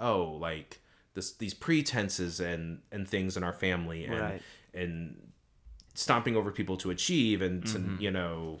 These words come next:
Speaker 1: not trusting each other and confiding each other is maybe not the best thing.
Speaker 2: Yeah. And I, I like, too, that she ends this whole thing by being like, "Yo, Alex is a good one."
Speaker 1: Yeah. She's like, "He was
Speaker 2: You
Speaker 1: there
Speaker 2: know?
Speaker 1: for me. That's a good guy. Keep him."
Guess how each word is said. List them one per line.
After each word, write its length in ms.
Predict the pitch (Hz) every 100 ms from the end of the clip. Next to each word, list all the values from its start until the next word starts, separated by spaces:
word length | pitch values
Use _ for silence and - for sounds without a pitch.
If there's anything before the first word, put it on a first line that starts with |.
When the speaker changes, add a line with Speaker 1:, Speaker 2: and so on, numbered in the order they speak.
| -
Speaker 1:
not 240 | 92 85 -
trusting 440 | - 165 160 117
each 160 | 101 -
other 240 | 95 90
and 140 | 85 80
confiding 500 | 90 110 104 95 90
each 120 | 82
other 160 | 85 87
is 120 | 98
maybe 240 | 233 240
not 180 | 170 143
the 60 | 95
best 300 | 95 - -
thing. 160 | - - -
Speaker 2:
Yeah. 320 | 98 90 87 - - - -
And 120 | 123
I, 220 | 156 170 -
I 140 | 127
like, 400 | 127 127 127 139
too, 220 | - 117 110
that 140 | 98
she 720 | - 113 98 98 95 85 - - -
ends 420 | 110 104 98 98
this 360 | 92 85 90 -
whole 320 | 110 104 92
thing 600 | 90 98 87 85 85 98 -
by 140 | - 95
being 320 | 92 95 92
like, 340 | 90 90 85 -
"Yo, 280 | 82 78 - - _ _ _
Alex 340 | 95 87 - -
is 80 | 95
a 40 |
good 200 | - 82
one." 140 | - 113
Speaker 1:
Yeah. 320 | 107 71 - -
She's 240 | - 98
like, 200 | 85 87
"He 100 | 107
was 80 | 95
Speaker 2:
You 40 | 92
Speaker 1:
there 200 | 90 90
Speaker 2:
know? 60 |
Speaker 1:
for 80 | 95
me. 120 | 92
That's 200 | 87 85
a 40 | 78
good 180 | 82
guy. 200 | 71 65
Keep 240 | 67 82 73
him." 120 | 67